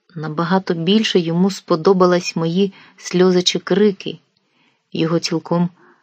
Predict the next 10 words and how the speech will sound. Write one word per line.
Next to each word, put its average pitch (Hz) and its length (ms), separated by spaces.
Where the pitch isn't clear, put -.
задовольнило 196 800
б, 180 80
якби 170 280
я 220 100
пішла 196 380
в 180 80
камеру 190 540
і 170 80
там 165 260
повісилася. 147 960